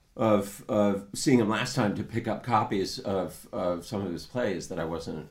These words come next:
familiar with and, and really liked them a lot. Um, I have a couple, I have some ideas that I've pitched him that I'm trying to convince him to,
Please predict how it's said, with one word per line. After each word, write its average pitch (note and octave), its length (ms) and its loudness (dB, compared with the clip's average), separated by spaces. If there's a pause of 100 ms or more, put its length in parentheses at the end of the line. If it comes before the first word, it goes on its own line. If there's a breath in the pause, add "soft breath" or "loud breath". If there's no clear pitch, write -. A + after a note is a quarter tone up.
(120)
familiar F2 500 -8
with C2 240 -12 (560)
and, D#2+ 480 -6
and D#2+ 160 -6
really F#2 240 -2
liked E2 300 -6
them C#2+ 320 -10 (200)
a D2+ 60 -12
lot. D#2+ 440 -10 (520)
Um, D#2+ 480 -4 (480)
I G#2 80 0
have G#2+ 120 0
a G#2 40 -8
couple, - 500 -6 (400)
I G2 80 0
have B2+ 160 0
some G2+ 160 -2
ideas F#2 460 -2
that F2+ 120 -6
I've D2 160 -6
pitched - 300 -8
him G#2 280 -6 (400 soft breath)
that E2+ 100 -6
I'm D#2+ 200 -6
trying E2+ 280 -6
to E2 80 -8 (160)
convince E2+ 400 -8
him E2 180 -8 (120)
to, D2+ 220 -8